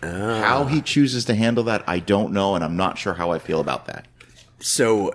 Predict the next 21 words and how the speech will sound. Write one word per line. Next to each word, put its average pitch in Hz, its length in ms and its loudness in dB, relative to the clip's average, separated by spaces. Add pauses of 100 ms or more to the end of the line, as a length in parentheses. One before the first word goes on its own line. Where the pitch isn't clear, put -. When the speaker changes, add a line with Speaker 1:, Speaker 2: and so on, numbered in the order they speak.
Speaker 1:
the 107 120 -2
one 127 240 2
thing 170 180 4
I'm 147 80 4
looking 135 200 2
forward 87 300 0
to, 82 200 -2
and 107 140 0
if 92 120 0
you 104 100 -2
do 123 280 4
rewatch 107 460 2
it 98 80 -2
again, 85 500 -2 (340)
I 120 160 -4
just, 131 200 -4
I 107 80 -2
kept - 300 -6
getting 147 280 2
these 104 240 -2
subtle 127 840 0